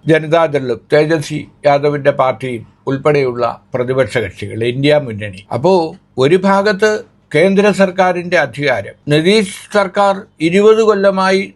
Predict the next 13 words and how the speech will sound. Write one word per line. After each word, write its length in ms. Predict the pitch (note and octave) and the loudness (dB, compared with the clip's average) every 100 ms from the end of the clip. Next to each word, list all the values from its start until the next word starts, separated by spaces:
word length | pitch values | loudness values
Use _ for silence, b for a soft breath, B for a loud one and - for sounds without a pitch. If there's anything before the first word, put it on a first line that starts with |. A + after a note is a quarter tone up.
| E3 | -4
നടത്തുന്ന 500 | E3+ E3 D#3 F3 D#3+ D3+ - _ - | -2 0 -2 -4 -4 -8 -10 _ -6
ഭരണത്തിന്റെ 680 | D3+ D3 D3+ D#3 E3 D3+ C#3 - _ _ B2+ | -4 -2 -2 -4 -6 -6 -6 -8 _ _ -2
തുടർച്ച, 380 | A#2 A#2+ - A2+ - _ _ _ _ - | 0 -2 -4 -8 -8 _ _ _ _ -2
ആ 120 | D3+ F3 E3+ | 0 2 0
അധികാരം. 520 | A2 B2 A2 F#2+ - _ _ _ _ _ _ - - | -4 -8 -8 -8 -16 _ _ _ _ _ _ -20 -6
മറുഭാഗത്താകട്ടെ 1080 | B2 D3+ F#3+ F#3+ G#3 G#3+ G3+ G3+ G3+ F#3+ G3 G3+ - | 0 2 2 2 2 2 2 2 0 -2 -4 -4 0
കേന്ദ്രത്തിലോ 640 | D3+ E3+ G3 G#3 G#3 G#3 G3+ G#3 - _ _ _ _ _ | 2 4 2 2 2 2 2 -2 -12 _ _ _ _ _
ബീഹാറിലോ 720 | D3+ E3+ F#3 G3+ G#3 G3 G3+ F#3+ - D#3 | 2 2 4 2 2 0 -2 -2 -4 -2
അധികാരമില്ലാത്ത 920 | E3 G3+ G#3 G#3+ G3+ F3+ F#3 F3+ F3 E3 - _ _ _ _ _ _ E3+ | 2 4 4 2 -2 0 2 0 -2 -8 -10 _ _ _ _ _ _ -6
ഇന്ത്യ 320 | E3+ F3 F#3 F3 | 0 2 2 2
മുന്നണിയുടെ 560 | E3 D#3+ D#3+ D3+ C#3+ C#3 B2 | -6 -6 -6 -4 -4 -4 -4
മത്സരം. 460 | C3+ - G#2+ A2+ - C#3+ | -6 -6 -8 -8 -6 0
ഇതിനു 200 | F#3 | 2